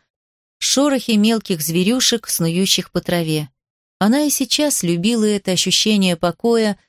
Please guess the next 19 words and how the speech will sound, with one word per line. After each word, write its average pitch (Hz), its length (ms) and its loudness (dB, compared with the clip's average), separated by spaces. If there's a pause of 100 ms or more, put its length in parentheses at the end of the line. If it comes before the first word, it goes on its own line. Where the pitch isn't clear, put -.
(200)
наступавшего 180 920 0
после 190 360 0
захода 170 540 0
солнца. - 760 -4 (580)
Листва 185 440 0
на 214 100 2
каштанах 196 600 0
и 175 40 -2
дубах 170 380 0
становилась 165 680 -2
темной, 185 540 0 (420)
от 165 140 -2
земли 175 340 2
поднимался 170 680 -2
жар, 196 380 0 (440)
и 208 80 0
все - 380 0
дышало 175 560 0
покоем. 139 760 -4